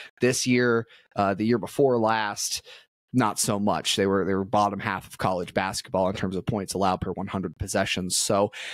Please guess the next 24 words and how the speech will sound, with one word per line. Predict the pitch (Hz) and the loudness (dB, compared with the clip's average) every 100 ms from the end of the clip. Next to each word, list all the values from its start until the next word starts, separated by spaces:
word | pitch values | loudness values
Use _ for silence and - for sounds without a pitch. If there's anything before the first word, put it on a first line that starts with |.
| - - - | -14 -14 -2
um, | 107 101 92 92 - _ _ _ _ _ _ - - | 0 2 2 -2 -6 _ _ _ _ _ _ -14 -6
those | 110 123 151 170 160 135 | -2 2 2 2 0 -2
are | 123 120 | 0 0
sort | - 143 127 | 2 2 4
of, | 117 101 - - | 2 2 -6 0
like, | 113 113 | 2 2
you | 123 120 139 | -2 0 0
wor-, | 143 180 170 165 | 4 4 4 0
you | 151 156 | -2 2
worry | 185 165 | 4 4
a | |
little | 143 208 240 | 4 2 2
bit | 185 | 0
about | 151 139 | 0 0
the | 120 | -2
defensive | 110 135 131 110 113 104 | 0 0 0 -2 -2 0
side, | 120 107 98 | 0 0 -2
but | 92 95 | -6 -2
man, | 139 135 | 0 0
if | 120 110 | -2 0
you, | 127 | 2
you | 127 135 | 4 4
know | 156 | 4
what, | 185 151 | 4 0